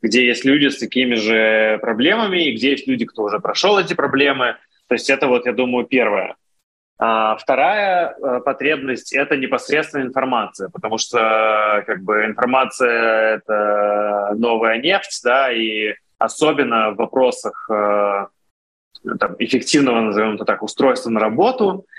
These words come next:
информация очень важна, да, то есть начиная от того, как вообще устроен рынок, э, от того, что ищут работодатели, как твоя должность, твоя роль здесь выглядит, а,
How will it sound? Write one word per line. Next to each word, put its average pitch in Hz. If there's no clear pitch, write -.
информация 131
очень 135
важна, 104
да, 113
то 120
есть 104
начиная 127
от 117
того, 123
как 139
вообще 127
устроен 120
рынок, 113
э, 107
от 107
того, 123
что 139
ищут 127
работодатели, 101
как 127
твоя 123
должность, 113
твоя 117
роль 117
здесь 104
выглядит, 98
а, 104